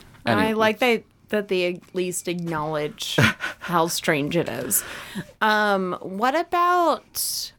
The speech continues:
Speaker 2: okay, for Wicked Witch of
Speaker 1: Mm-hmm.
Speaker 2: the West, who do you have?
Speaker 1: Um, I had a couple of ideas. Um, I said Maya Rudolph.
Speaker 2: Okay.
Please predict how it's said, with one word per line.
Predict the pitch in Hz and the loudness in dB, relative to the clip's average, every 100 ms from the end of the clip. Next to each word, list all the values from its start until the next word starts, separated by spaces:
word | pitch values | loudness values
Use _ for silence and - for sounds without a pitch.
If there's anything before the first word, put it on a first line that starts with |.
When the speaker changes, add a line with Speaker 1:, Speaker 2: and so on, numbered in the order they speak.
| - | -4
Speaker 2:
okay, | 220 233 180 180 | 0 4 4 2
for | - 220 | 2 0
Wicked | 214 220 247 226 | 2 0 0 -2
Witch | 214 196 - - - - 107 | 0 0 -2 -6 -6 -4 -4
of | 107 | -2
Speaker 1:
Mm-hmm. | 208 107 | 0 2
Speaker 2:
the | 143 | 2
West, | 170 - - - - - - | 2 0 -6 -12 -12 -10 -4
who | 202 | -2
do | 190 | -2
you | 185 | -4
have? | 180 - 185 196 - - - - - - - | -2 -2 -4 -8 -20 -20 -20 -20 -20 -18 0
Speaker 1:
Um, | 139 147 147 - _ _ 160 | 4 4 4 0 _ _ -2
I | 254 | 2
had | 302 | 2
a | 277 | 0
couple | - - 151 151 147 | -4 -4 0 2 4
of | 131 | 6
ideas. | 123 120 127 127 131 127 - - | 4 2 4 6 6 2 -4 -2
Um, | 113 110 110 92 | 4 4 4 2
I | 104 | 0
said | - 113 104 | 2 2 4
Maya | 104 104 98 | 4 6 2
Rudolph. | 98 104 101 98 110 - - - _ _ _ - | 2 4 6 6 2 -6 -20 -20 _ _ _ 0
Speaker 2:
Okay. | 226 - 180 175 | 0 2 0 0